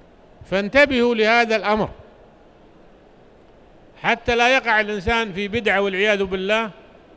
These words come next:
ويصد الناس عن التدبر في كتاب الله تبارك وتعالى. فهذه الأسماء العظيمة هي من حفظها وأتقنها فإنه يكون من أهل التوحيد، ولهذا ذكر المؤلف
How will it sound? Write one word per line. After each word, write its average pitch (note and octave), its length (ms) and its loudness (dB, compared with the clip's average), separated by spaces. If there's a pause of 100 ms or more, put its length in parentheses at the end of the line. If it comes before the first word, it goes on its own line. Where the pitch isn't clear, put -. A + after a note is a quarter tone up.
(140)
ويصد G3 600 -2
الناس G#3+ 420 -4
عن G3+ 240 -2
التدبر G#3 640 -4
في G#3+ 140 -6
كتاب G#3+ 400 -2
الله G#3+ 300 0
تبارك G#3+ 480 -4
وتعالى. G#3 480 -2 (720)
فهذه B3 380 2
الأسماء A3+ 520 -2
العظيمة A#3 640 -2 (720)
هي A3+ 640 0 (160)
من G#3+ 400 -6
حفظها G#3 680 -2
وأتقنها A#3+ 1080 -2 (640)
فإنه A3+ 580 -2
يكون A#3 460 -4
من A#3+ 120 -4
أهل A3 180 -2
التوحيد، A#3 640 -2 (560)
ولهذا G#3+ 580 0
ذكر A3 340 -4
المؤلف G#3+ 640 -6